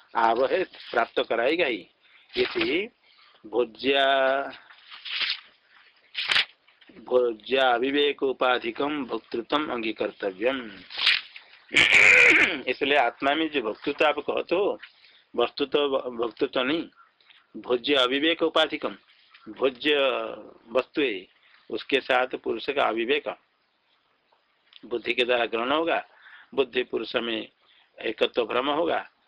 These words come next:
प्रतिबिंब होगा, उस लेकर के भोज्य के साथ पुरुष का विवेक नहीं होने से अविवेक के कारण पुरुष में भोक्तृत्व है, ऐसा मानना पड़ेगा।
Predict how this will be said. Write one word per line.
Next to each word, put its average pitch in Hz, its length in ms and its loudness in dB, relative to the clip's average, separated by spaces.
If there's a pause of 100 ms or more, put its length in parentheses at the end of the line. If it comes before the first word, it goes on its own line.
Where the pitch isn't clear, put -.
(380)
प्रतिबिंब 123 380 -2
होगा, 139 380 0
उस 139 340 -4
लेकर 117 440 -2
के 175 180 -2
भोज्य 117 460 -4
के 113 120 -4
साथ 110 300 -2
पुरुष 120 540 -6
का 139 220 0
विवेक 120 440 -4
नहीं 113 240 -8
होने 131 180 -6
से - 220 -4 (380)
अविवेक 117 460 0
के 107 300 -8
कारण 131 340 0 (420)
पुरुष 127 240 -2
में 127 240 -2
भोक्तृत्व 110 540 -6
है, 147 220 -2
ऐसा - 160 -4
मानना 104 340 -8
पड़ेगा। 95 500 -8